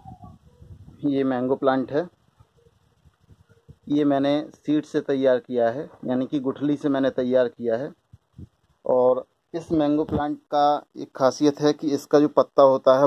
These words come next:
बहुत बड़ा होता है और इसमें जो फल होता है वो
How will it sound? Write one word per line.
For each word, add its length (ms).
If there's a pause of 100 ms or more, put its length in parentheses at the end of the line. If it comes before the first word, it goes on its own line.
बहुत 360
बड़ा 220
होता 340
है 160 (1300)
और 520 (1300)
इसमें 300
जो 100
फल 240
होता 360
है 180
वो 420